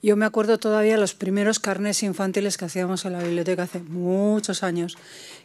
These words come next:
que el niño ponía un dibujo o intentaba firmar, o se sentía súper protagonista porque se llevaba un trocito de papel,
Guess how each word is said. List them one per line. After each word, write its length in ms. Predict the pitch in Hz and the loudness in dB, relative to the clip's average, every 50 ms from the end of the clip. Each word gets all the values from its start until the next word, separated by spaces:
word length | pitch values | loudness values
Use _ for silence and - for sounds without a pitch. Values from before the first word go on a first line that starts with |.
| _ - | _ 2
que 280 | - 202 196 - - - | 4 4 4 4 2 -2
el 140 | - 196 202 | -2 0 2
niño 240 | 214 226 226 240 220 | 4 4 4 2 2
ponía 460 | - 202 190 196 202 202 196 196 - - | 0 0 0 2 2 2 0 0 -2 -4
un 180 | 196 196 185 | -2 -2 0
dibujo 640 | 175 175 175 214 254 254 - - 208 208 214 208 196 | 2 2 4 6 4 4 4 4 4 6 6 6 4
o 60 | 185 | 4
intentaba 440 | 180 175 170 180 170 170 180 180 175 | 2 2 0 -2 -2 0 0 -2 -2
firmar, 580 | 170 - 185 170 180 190 196 202 202 196 190 185 | -2 -2 -2 0 0 0 0 0 -2 0 0 -2
o 140 | 180 180 - - - - | -2 -4 -6 -12 -20 -18
se 160 | - - 202 | -10 -6 -4
sentía 460 | 175 - 185 180 180 214 226 226 - - | -2 0 0 0 2 2 2 2 2 0
súper 500 | - - - 180 180 - 180 170 - - | -2 0 0 0 0 -2 -4 -4 -6 -8
protagonista 880 | - 185 180 170 - 170 175 180 180 185 196 190 185 - - 208 190 | -8 -8 -8 -6 -6 -6 -6 -6 -4 -2 -2 -2 -2 0 -2 -2 -2
porque 220 | 185 185 175 - 170 | -2 -4 -6 -6 -6
se 160 | - - 175 | -4 -4 -2
llevaba 220 | 175 175 175 180 | -2 -2 -2 -2
un 120 | 185 185 175 | -2 -2 -2
trocito 420 | 185 170 170 - 180 170 - 170 | -2 -2 -2 -4 -4 -4 -2 -2
de 120 | 170 165 | -4 -4
papel, 480 | 160 170 160 160 - 170 165 170 147 - | -4 -6 -8 -8 -6 -6 -6 -8 -10 -14